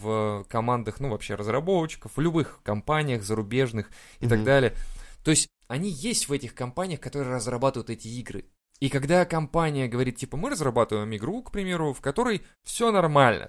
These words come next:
Speaker 1: ну, все как обычно, точнее, вот так вот скажем. Там нет, э, меньшинств, нет ничего, никого. Но человек-то уже работает в этой компании, говорит, как это вы разрабатываете игру в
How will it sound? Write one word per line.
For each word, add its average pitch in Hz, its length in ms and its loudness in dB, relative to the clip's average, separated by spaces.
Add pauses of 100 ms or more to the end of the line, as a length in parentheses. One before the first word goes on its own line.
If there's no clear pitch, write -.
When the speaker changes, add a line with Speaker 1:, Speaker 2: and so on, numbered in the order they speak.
Speaker 1:
ну, 165 180 -2
все - 300 4
как - 180 4
обычно, 143 520 6
точнее, 78 360 -6
вот 107 140 -2
так 98 160 0
вот 95 100 -12
скажем. - 340 -12 (280)
Там 139 180 4
нет, 165 300 2
э, 107 500 2
меньшинств, 110 520 -4
нет 117 160 -4
ничего, 143 400 -2
никого. 123 440 2 (540)
Но 139 220 6
человек-то 127 520 2
уже 117 220 0
работает 135 340 2
в 117 40 0
этой 123 160 -2
компании, 135 340 2
говорит, 123 180 2
как 160 220 6
это 127 160 -2
вы 117 120 0
разрабатываете 123 680 2
игру 139 180 -2
в - 100 -8